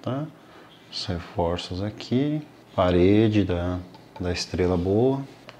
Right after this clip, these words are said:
Esse é o kit que você vai receber, tá? Com os parafusos, ferramenta pra montagem. A cadeira quarenta quatorze vai acompanhada do manual, o apoio de braço, tá? Ele não é em poliuretano, mas ele é um plástico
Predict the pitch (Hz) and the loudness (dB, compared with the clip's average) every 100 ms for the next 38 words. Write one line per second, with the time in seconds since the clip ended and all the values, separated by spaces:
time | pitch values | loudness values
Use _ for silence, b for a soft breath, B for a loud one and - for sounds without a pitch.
0 | - 104 101 113 92 - 123 135 - 104 | -4 0 4 6 6 6 4 4 0 -2
1 | 101 98 98 95 92 104 98 117 147 143 | -2 0 0 0 -4 -4 -2 0 0 0
2 | 147 160 - 101 92 - 120 135 151 151 | 0 -2 -4 -2 -2 2 6 8 6 2
3 | 143 - 95 101 104 101 98 92 87 - | -2 -2 0 2 2 0 -2 -2 -2 -2
4 | 104 127 135 143 139 - - - 113 101 | 0 0 -2 -4 -8 -16 -14 0 4 8
5 | 110 123 107 - 104 107 113 113 104 - | 10 8 8 6 6 6 4 2 0 4
6 | 123 147 151 165 170 113 101 104 110 123 | 6 8 6 2 -2 -4 0 4 6 6
7 | 139 147 - - - - - 104 117 101 | 2 -2 -12 -20 -16 -6 -2 2 4 4
8 | 98 98 95 90 117 113 98 95 110 131 | 4 2 2 2 2 4 2 2 2 2
9 | - - - 101 95 98 92 90 95 104 | -4 -18 -2 0 2 4 6 6 6 8
10 | 110 147 160 - - - _ - 107 147 | 8 6 -2 -8 -14 -20 _ 0 0 -2
11 | - _ _ _ - 107 107 107 143 110 | -12 _ _ _ -2 2 6 6 4 2
12 | 104 104 101 98 92 92 90 90 90 90 | 2 0 -4 -6 -6 0 2 2 0 0
13 | - 113 131 120 110 113 131 117 107 98 | 2 4 4 4 4 4 4 2 2 2
14 | 104 117 117 - 131 | 2 0 -2 -2 -2